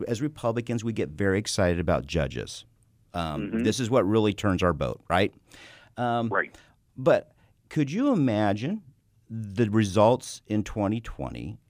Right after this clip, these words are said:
Speaker 1: if Republicans had been engaged in city elections and organizing? If you just pick up three percent more in Milwaukee,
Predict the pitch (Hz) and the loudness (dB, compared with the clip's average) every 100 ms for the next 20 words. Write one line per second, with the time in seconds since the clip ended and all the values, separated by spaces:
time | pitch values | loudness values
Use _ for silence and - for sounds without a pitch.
0 | - 95 95 90 113 185 175 185 180 143 | -6 -6 -4 -6 -6 -4 -4 -4 -4 -4
1 | 131 117 92 95 92 92 - 80 78 - | -4 -4 -2 0 0 -2 -4 -8 -8 -6
2 | 85 101 101 78 71 - 73 73 - 65 | -2 0 0 0 -4 -4 -6 -6 -8 -6
3 | 76 71 50 52 73 58 87 101 117 - | -4 -6 -8 -8 -8 -8 -6 -6 -6 -8
4 | - 123 135 123 113 120 123 - 127 76 | -8 -6 -6 -6 -6 -6 -6 -4 -2 0
5 | 98 107 107 101 98 92 95 101 107 107 | 0 0 0 -2 -2 0 -2 -2 -4 -4